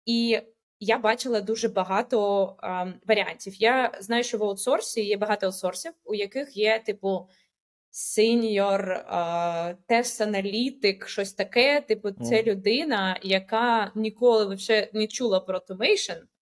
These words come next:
Speaker 1: і вона, типу, лише в Манолі розвивалася і там дуже багато років. І таке існує і буде існувати, я думаю, тому що це продається. А з-, з-, криза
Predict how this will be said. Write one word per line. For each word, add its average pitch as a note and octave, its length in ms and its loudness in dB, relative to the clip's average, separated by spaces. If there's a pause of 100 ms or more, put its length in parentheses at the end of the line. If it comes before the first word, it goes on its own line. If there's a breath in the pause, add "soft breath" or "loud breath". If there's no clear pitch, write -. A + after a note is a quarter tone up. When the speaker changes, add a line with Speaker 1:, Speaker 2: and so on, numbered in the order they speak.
(220)
Speaker 1:
і A3 300 -2
вона, G#3 300 0
типу, G3 580 -2 (200)
лише G#3+ 280 0
в G3+ 80 -10
Манолі A3+ 420 0
розвивалася G3+ 760 0 (140)
і F#3 140 -8
там - 220 -16
дуже A#3 160 0
багато G#3 280 2
років. - 340 -4 (580 soft breath)
І G3+ 60 -6
таке C4+ 240 2
існує D4+ 320 -2
і A#3 40 -2
буде G#3 220 2
існувати, G3+ 420 -2
я F#3+ 100 0
думаю, C4 300 0
тому G#3 160 -2
що - 120 -6
це - 140 -2
продається. F3+ 760 -2
А - 160 -6
з-, - 160 -10
з-, F#3+ 300 -10 (1040)
криза A3 540 2